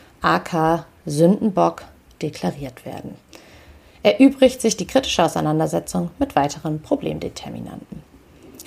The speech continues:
Nun drängt sich eine weitere, die systemtheoretische Perspektive zur Scharfstellung der Thematik förmlich auf. Um es mit den Worten des geschätzten Kollegen Benno Löfflers zu sagen,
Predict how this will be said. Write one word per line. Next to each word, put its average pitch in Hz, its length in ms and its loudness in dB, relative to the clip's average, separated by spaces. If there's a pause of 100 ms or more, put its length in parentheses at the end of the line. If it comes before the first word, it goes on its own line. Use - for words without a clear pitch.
(280)
Nun 320 240 8
drängt 185 380 2
sich - 460 0 (460)
eine 202 280 4
weitere, - 540 -2 (460)
die 156 80 -6
systemtheoretische 151 1000 -2
Perspektive 247 640 0
zur 269 160 -4
Scharfstellung 165 600 -4
der 156 120 -8
Thematik 170 500 -8
förmlich 156 440 -8
auf. - 400 -8 (880)
Um 311 180 8
es 302 140 2
mit 165 140 0
den 147 180 -4
Worten 180 340 4
des 180 160 -4
geschätzten 196 580 -2
Kollegen 160 440 2
Benno - 240 -4
Löfflers 180 440 2
zu 160 100 -6
sagen, 151 440 0